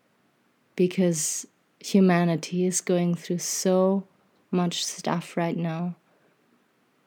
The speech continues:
So we need every person possible out there shining their light, expressing themselves honestly and openly with good intentions.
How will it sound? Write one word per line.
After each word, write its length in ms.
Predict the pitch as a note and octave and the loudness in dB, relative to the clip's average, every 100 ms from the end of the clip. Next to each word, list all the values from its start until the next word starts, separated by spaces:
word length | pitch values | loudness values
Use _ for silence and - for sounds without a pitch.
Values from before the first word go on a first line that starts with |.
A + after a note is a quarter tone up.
| - | -10
So 180 | - F3+ | 0 2
we 180 | F#3 | 6
need 520 | F#3+ F#3+ F#3+ G3 F#3 - _ _ _ | 6 6 6 6 2 -4 _ _ _
every 440 | F#3 F#3 F#3 G3+ | 4 4 6 4
person 960 | G3 - - - F#3+ F#3 F3 - F3+ F3+ - | 2 -4 -10 -2 0 0 -2 0 0 -2 -6
possible 680 | - F3+ F3+ - D#3 D#3 - | -4 -2 -2 -4 -4 -4 -4
out 280 | - E3+ - | -6 -8 -6
there 280 | F3 F3 E3+ | -4 -4 -4
shining 680 | - - F#3 F3+ F#3+ G3 | -4 -2 0 2 2 4
their 160 | G3 G3 | 4 4
light, 540 | F#3+ F3 E3+ E3 E3 - | 2 2 2 0 -4 -10
expressing 1000 | F3 - - - - E3+ E3+ - F#3 F3+ | -14 -10 -10 -10 -8 -6 -6 -4 -2 0
themselves 840 | F3 F3 F3 - E3+ E3 E3 - C4 - - - - - _ _ - | 0 0 -2 -2 -2 -2 -4 -10 -20 -20 -20 -20 -20 -20 _ _ 0
honestly 920 | F#3+ F#3+ G3+ G3+ - - G3 G3 G3 - _ _ _ _ _ _ _ _ _ _ _ _ _ _ | 4 8 8 6 0 -4 2 2 2 -4 _ _ _ _ _ _ _ _ _ _ _ _ _ _
and 240 | - F3 - | -4 -2 -2
openly 840 | F#3+ F#3+ F#3+ G#3 F#3+ F#3 F#3 F#3+ F#3 _ _ _ _ _ _ _ | 2 2 2 4 4 4 2 0 -4 _ _ _ _ _ _ _
with 280 | F#3 D#3 - | -4 -4 -2
good 280 | F3+ F3 F3 | 0 0 -2
intentions. 1080 | F3+ E3+ - F3 E3 - A3+ A#3+ - - - | -6 -6 -4 -4 -4 -6 -8 -8 -12 -16 -20